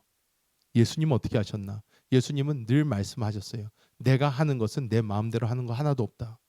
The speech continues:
나는 오직 아버지의 뜻을 따라간다. 아버지를 의지한다. 아버지께서 원하시는 것을 한다." 예수님은 계속 말씀을 하세요. 그것이 무엇입니까? 아버지께 의존하는 그 삶의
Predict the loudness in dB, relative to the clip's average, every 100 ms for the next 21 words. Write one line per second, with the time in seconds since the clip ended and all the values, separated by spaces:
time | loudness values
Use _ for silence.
0 | _ _ _ 0 0 0 -4 -4 2 4
1 | 6 4 0 -2 -2 -2 -2 _ -2 -2
2 | -2 -6 -8 -12 -16 _ _ _ 0 4
3 | 4 4 4 4 2 0 -2 -6 -10 -12
4 | _ _ 4 6 6 2 -2 2 4 4
5 | 4 4 2 2 0 -4 -4 -6 -8 -12
6 | _ 6 6 6 -2 4 10 12 10 8
7 | 4 2 0 0 0 -4 -6 -10 _ _
8 | _ _ 0 2 2 2 2 2 0 -4
9 | -4 -8 -8 _ _ _ -8 0 4 2
10 | 2 0 2 2 4 2 4 2 0 0
11 | 0 2 0